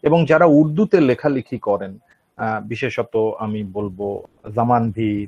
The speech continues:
তারপরে আহমদ ইলিয়াস, তারপরে আরো যে সমস্ত কবিরা আছে, আনিস, হ্যাঁ, তারপরে,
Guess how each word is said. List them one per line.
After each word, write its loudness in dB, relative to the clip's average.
তারপরে -8
আহমদ -4
ইলিয়াস, -4
তারপরে -10
আরো 4
যে 0
সমস্ত -4
কবিরা 0
আছে, -8
আনিস, 0
হ্যাঁ, -10
তারপরে, 0